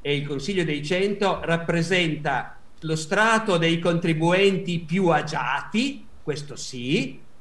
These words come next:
ma dichiaratamente tratti dal mondo degli imprenditori,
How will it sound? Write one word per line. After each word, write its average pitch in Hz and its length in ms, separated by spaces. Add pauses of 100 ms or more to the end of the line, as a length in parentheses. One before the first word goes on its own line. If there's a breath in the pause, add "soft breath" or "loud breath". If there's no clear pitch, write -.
(300)
ma 175 440
dichiaratamente 185 1160
tratti 214 680 (220)
dal 175 300
mondo 190 400
degli 165 240
imprenditori, 156 1080